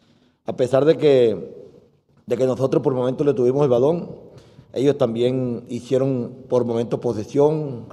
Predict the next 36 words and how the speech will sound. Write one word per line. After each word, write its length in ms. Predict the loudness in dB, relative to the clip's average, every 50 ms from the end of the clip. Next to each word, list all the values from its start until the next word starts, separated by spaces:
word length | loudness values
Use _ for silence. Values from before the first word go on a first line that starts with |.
| -20 -14 -6
fútbol 320 | -4 -2 0 2 2 2
rápido, 580 | 2 2 2 2 2 0 0 0 -2 -4 -8 -16 -20 -20 -20 -20 -20 -20 -8 -4
y 100 | -2 0
nosotros 240 | 0 0 0 0 0
nos 100 | 2 0
defendimos 380 | 0 0 -2 -2 -2 0 2
bien. 280 | 2 2 2 0 -2 -6 -12 -16 -18 -20 -20
El 60 | -14 -8
primer 240 | -6 -4 -4 -2
tiempo 280 | -2 -2 -2 -2 -2 -2
creo 160 | 0 0 -2
que 120 | -2 -2 -2
fue 120 | 0 0
la 100 | 2 2
jugada 260 | 0 0 2 4 4
del 100 | 4 4
gol 160 | 2 0 0
que 80 | 0 -2
anularon, 440 | -2 -2 -2 -2 -2 -4 -4 -6 -10 -16 -20 -20 -20 -20 -20 _ _ _ _ _ _ _ _ _ _ _ _ _ _
y 120 | -6 -4 -4
nosotros 380 | -2 -2 0 0 0 0 0
un 80 | 0 0
remate 600 | 0 0 0 -2 0 0 2 2 2 2 0 0
de 120 | -2 -2 -2
Ruiz. 440 | -2 -2 -2 -4 -6 -10 -18 -20 -20 -20 -20 -20 -20 _ _ _ _ _ _ _ _ _ _ _ _ _ _ _ -2
Y 80 | 0
en 60 | 0 0
el 60 | 0
segundo 600 | 0 -2 0 0 0 0 0 2 2 2 2 4
creo 200 | 4 2 2 2
que 120 | 0 -2
fue 160 | -2 0 2
la 100 | 2 2
jugada 280 | 2 4 4 4 4 4
de 100 | 4 4
Guerra, 360 | 4 4 2 2 0 -4 -6